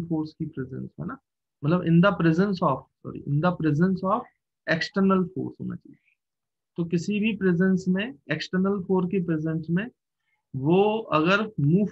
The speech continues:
कर रहा है तो हम उनको fluids बोलेंगे, external force। जैसे यहाँ पर आप ध्यान से देखें, अगर मैं ऐसे, एक ढलान है और यहाँ पे liquid फैला हुआ है,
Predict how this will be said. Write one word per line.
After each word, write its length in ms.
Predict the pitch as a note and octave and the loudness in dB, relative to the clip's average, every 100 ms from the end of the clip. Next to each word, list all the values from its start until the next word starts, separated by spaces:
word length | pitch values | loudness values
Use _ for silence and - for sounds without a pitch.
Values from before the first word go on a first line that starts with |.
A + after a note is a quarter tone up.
| - | 0
कर 120 | D#3 | 0
रहा 140 | D#3+ | 2
है 160 | C3+ - _ _ _ _ _ _ _ _ F3+ | 0 -2 _ _ _ _ _ _ _ _ 2
तो 40 | |
हम 240 | F3 F#3+ | 4 6
उनको 280 | E3 D#3 G3+ G3+ | 2 0 -4 -4
fluids 320 | - D#3 D#3 - | 2 2 2 -2
बोलेंगे, 340 | - - - - _ _ _ _ _ _ - | -8 -6 -8 -14 _ _ _ _ _ _ -6
external 600 | C3+ - - D3+ D3 C#3 | -4 -4 0 2 4 2
force। 400 | - - - _ _ _ _ _ _ _ - | -2 -10 -12 _ _ _ _ _ _ _ -4
जैसे 340 | C#3 E3+ E3+ | 2 4 4
यहाँ 360 | G#3+ F3+ E3 F3+ | 4 4 4 2
पर 340 | F3+ G3+ G3 - | 2 -2 -2 0
आप 320 | D#3 F3 F3 C#3 | 2 2 0 -2
ध्यान 280 | C#3 C#3+ E3+ | 0 2 2
से 80 | |
देखें, 440 | E3+ C#3+ C#3 C#3+ E3+ | 0 -2 -2 -6 -2
अगर 260 | C#3 D#3+ | -2 2
मैं 180 | E3 F3 | 4 4
ऐसे, 400 | D3 D3 F#3 G#3 - _ _ _ - | 2 0 -2 -4 -10 _ _ _ -8
एक 200 | D3 C#3+ | -4 -2
ढलान 400 | C3+ C#3+ E3 F3 | 2 4 4 4
है 100 | D#3 | 2
और 180 | F3 D#3+ | 0 0
यहाँ 200 | D3+ D#3 | 0 0
पे 140 | E3 E3+ | 0 0
liquid 460 | D3 D3+ F3 F#3 | 0 0 0 0
फैला 260 | - B2+ A#2+ | 0 -2 -2
हुआ 240 | A#2 | -6
है, 80 | A#2 | -12